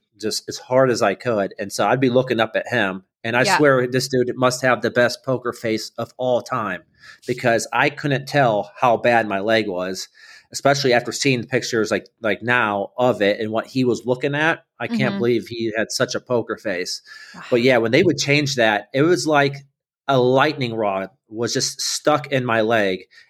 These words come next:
Speaker 1: and, like, lightning was just going throughout my leg. And it was the most excruciating pain. And to even, if, to more of that, I was on, like, thirty milligrams of Percocet. That will, that would put a lot of people to sleep.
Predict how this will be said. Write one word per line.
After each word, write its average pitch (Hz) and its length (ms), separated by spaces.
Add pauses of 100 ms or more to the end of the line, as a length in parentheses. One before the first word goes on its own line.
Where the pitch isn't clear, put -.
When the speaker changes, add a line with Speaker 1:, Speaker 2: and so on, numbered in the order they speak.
Speaker 1:
and, 117 120
like, 117 260
lightning 123 440
was 104 120
just 107 180
going 123 240
throughout 117 260
my 110 80
leg. 110 280
And 107 100
it 139 120
was 135 200
the 127 80
most 117 200
excruciating 113 840
pain. 101 360
And 107 240 (440)
to 143 160
even, 131 440 (500)
if, - 280
to 131 100
more 165 220
of 131 80
that, 113 320 (280)
I 131 120
was 214 180
on, 147 160
like, 107 140
thirty 147 460
milligrams 113 580
of - 80
Percocet. - 680 (140)
That 135 280
will, 120 220 (120)
that 135 200
would 139 120
put 123 220
a 113 60
lot 117 240
of - 80
people 104 240
to 92 80
sleep. 123 440